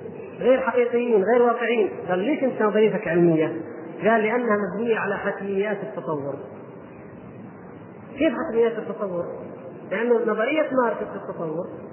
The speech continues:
سبقته، أن العالم الإنسان تطور، وحقيقة أوروبا كانت تعيش تطور من عصر الإقطاع إلى عصر الحضارة والعلم والاختراع في تطور،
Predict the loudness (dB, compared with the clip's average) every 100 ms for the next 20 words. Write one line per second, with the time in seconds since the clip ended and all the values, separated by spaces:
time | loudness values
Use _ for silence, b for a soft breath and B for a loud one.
0 | -16 -16 -16 -8 -2 0 0 0 -2 -8
1 | -10 -14 -16 -14 -6 0 2 4 4 2
2 | 0 -4 -10 -10 -6 -4 0 0 0 0
3 | -2 -4 -8 -12 -12 -14 -16 -8 0 0
4 | 2 4 4 6 2 4 4 4 2 2
5 | 2 2 0 -2 -2 -4 0 2 4 2
6 | -2 -8 -10 -12 -12 -14 -16 -16 -6 0
7 | 2 2 -2 -4 -6 -2 -2 0 -2 -4
8 | -4 -6 -4 -4 -2 -4 -2 -2 -2 -2
9 | -2 -2 -4 -2 -2 -2 -2 0 2 2
10 | 0